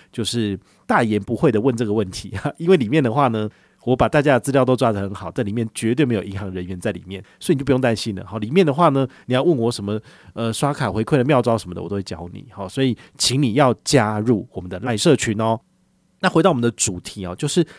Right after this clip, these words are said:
超商支付要怎么样才能够拿到高额回馈，或者是说，呃，怎么刷才有回馈？因为很多人啊，在超商都是随便用现金，或者是，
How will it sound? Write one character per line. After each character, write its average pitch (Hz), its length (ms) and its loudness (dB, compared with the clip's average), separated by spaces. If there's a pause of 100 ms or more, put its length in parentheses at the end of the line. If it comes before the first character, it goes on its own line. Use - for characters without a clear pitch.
(140)
超 208 220 2
商 208 180 2
支 202 140 4
付 185 160 2
要 170 100 6
怎 104 200 -6
么 107 40 -6
样 131 120 -2
才 117 100 -8
能 101 100 -4
够 120 100 -2
拿 92 140 -8
到 104 180 -8
高 117 240 -4
额 87 140 -4
回 90 220 -12
馈， 117 180 -6
或 139 140 -2
者 104 80 -6
是 139 160 -2
说， 123 240 -2 (240)
呃， 92 240 -6 (260)
怎 113 220 -2
么 101 100 -2
刷 131 440 -2 (100)
才 - 180 -6
有 107 140 0
回 95 200 -14
馈？ - 180 -8 (260)
因 226 80 0
为 - 20 6
很 170 160 0
多 160 160 6
人 123 160 4
啊， 104 140 -4
在 175 100 0
超 143 160 -2
商 139 200 -2
都 131 100 -2
是 143 100 -2
随 143 200 -2
便 127 100 -4
用 131 100 -2
现 120 320 -4
金， 104 200 -8
或 113 120 -10
者 90 120 -10
是， 117 200 -4